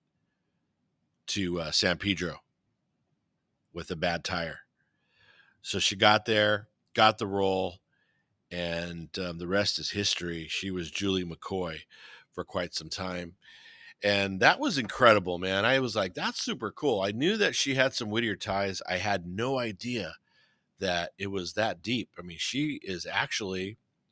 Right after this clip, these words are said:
a, you know, Whittier resident, man. So I gotta find out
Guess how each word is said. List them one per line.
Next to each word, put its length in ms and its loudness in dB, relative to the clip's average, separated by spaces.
a, 540 -6
you 140 -2
know, 260 -2
Whittier 340 4
resident, 540 0
man. 360 -4
So 220 0
I 180 4
gotta 220 4
find 340 4
out 320 4